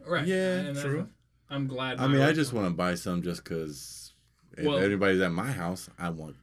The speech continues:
Speaker 2: GameCube controllers in my house.
Speaker 1: So are you gonna get the second Smash adapter?
Speaker 2: Yeah.
Speaker 1: Because I'm like,
Speaker 3: Yeah.
Speaker 1: everybody's ordering GameCube controllers, but I'm the only one with the Smash adapter.
Speaker 2: How much are the Smash adapters?
Speaker 1: Like twenty bucks, probably.
Speaker 2: That's nothing.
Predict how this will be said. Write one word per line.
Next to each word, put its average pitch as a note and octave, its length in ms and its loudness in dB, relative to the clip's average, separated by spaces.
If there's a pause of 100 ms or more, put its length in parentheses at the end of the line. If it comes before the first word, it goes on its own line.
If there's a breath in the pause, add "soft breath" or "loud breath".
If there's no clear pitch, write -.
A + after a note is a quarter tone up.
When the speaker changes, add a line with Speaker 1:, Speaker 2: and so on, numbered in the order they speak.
Speaker 2:
GameCube F2 320 -4
controllers F#2 400 -2
in A2 80 -4
my F#3 200 -4
house. - 280 -10
Speaker 1:
So F3+ 160 4
are D3+ 80 4
you D3 240 2
gonna G3 180 -2
get F#3+ 180 -6
the F#3+ 80 -10
second A3 340 -6
Smash A3+ 380 -10
adapter? B3+ 520 -8 (480)
Speaker 2:
Yeah. G3 520 -2
Speaker 1:
Because A#3 260 4
I'm C#4 140 2
like, C4 180 2
Speaker 3:
Yeah. A#3 60 2
Speaker 1:
everybody's C4 480 4
ordering G3+ 520 4
GameCube G3+ 520 2
controllers, D#3 520 0
but E3+ 160 0
I'm A3 180 -2
the F#3+ 100 -4
only G#3+ 340 0
one G#3+ 260 -2
with A3 120 -4
the G3 100 -6
Smash C4 400 -4
adapter. A#2+ 500 -8 (120)
Speaker 2:
How D3 80 -6
much F3 220 -2
are F3+ 60 2
the F3 60 2
Smash F#3 340 -4
adapters? F#2 460 -8
Speaker 1:
Like - 140 -18
twenty C3+ 300 -8
bucks, B2+ 300 -8
probably. C#3+ 420 -12
Speaker 2:
That's - 260 -14
nothing. G#2 360 -16